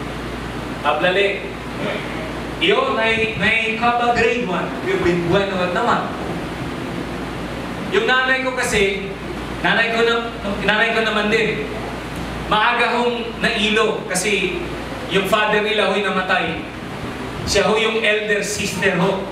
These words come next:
Hindi nakapagtapos ng grade four. Nung ako ho'y maliit pa, palagi talaga akong sinasabi ng mama ko, "Mag-aaral ka."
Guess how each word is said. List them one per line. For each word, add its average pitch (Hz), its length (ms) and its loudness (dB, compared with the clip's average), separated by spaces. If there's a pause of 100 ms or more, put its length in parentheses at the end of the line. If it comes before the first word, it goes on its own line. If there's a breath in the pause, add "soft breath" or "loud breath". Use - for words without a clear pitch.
(320)
Hindi 190 240 2
nakapagtapos 202 800 0
ng 175 160 2
grade 160 240 2
four. 208 320 2 (1900)
Nung 202 160 2
ako 214 320 2
ho'y 240 80 0
maliit 226 400 0
pa, 202 320 0
palagi 214 480 0
talaga 226 240 2
akong 226 160 0
sinasabi 208 400 2
ng 214 160 -2
mama 196 320 0
ko, 196 80 0
"Mag-aaral 196 560 2
ka." 214 400 -2